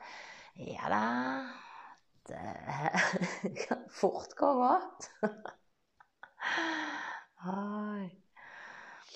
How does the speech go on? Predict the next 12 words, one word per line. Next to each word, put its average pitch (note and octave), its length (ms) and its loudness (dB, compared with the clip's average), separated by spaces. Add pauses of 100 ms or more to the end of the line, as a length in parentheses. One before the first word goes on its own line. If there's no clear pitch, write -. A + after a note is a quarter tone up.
(1160)
Jeg G#3+ 440 6 (520)
var F3+ 300 8
litt F3+ 180 4
stor D3+ 320 4
i C3+ 80 2
kjeften D3 420 0
for C#3 140 0
noen B2+ 300 -2
år - 180 -4
siden. - 280 -8 (1200)
Og, D3 680 2
eh, C2+ 640 -8